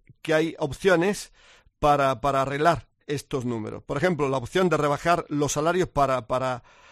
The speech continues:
para Tebas, uno es vender futbolistas, cosa que el Betis ha intentado, pero no lo puede hacer,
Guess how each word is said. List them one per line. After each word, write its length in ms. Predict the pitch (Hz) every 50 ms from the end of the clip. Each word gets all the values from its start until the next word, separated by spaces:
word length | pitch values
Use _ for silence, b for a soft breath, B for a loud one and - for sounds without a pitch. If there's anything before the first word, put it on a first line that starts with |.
| b b b
para 320 | - 135 135 139 135 131 -
Tebas, 480 | _ - 185 196 185 196 214 - - - -
uno 200 | 170 180 190 196
es 220 | 175 143 - - -
vender 520 | 151 156 147 139 151 147 139 131 147 165 170
futbolistas, 640 | - 175 160 156 175 190 214 - - - 226 269 - _ _ _ _ - _ _
cosa 260 | - 170 170 156 - 156
que 80 | 147
el 60 | 151
Betis 300 | 147 170 156 120 127 -
ha 80 | 151 147
intentado, 600 | 151 151 131 151 151 143 - 175 165 143 131 104
pero 200 | - 156 147 147
no 120 | 143 147
lo 120 | 151 156 -
puede 180 | 147 156 151
hacer, 320 | 147 143 - 208 196 -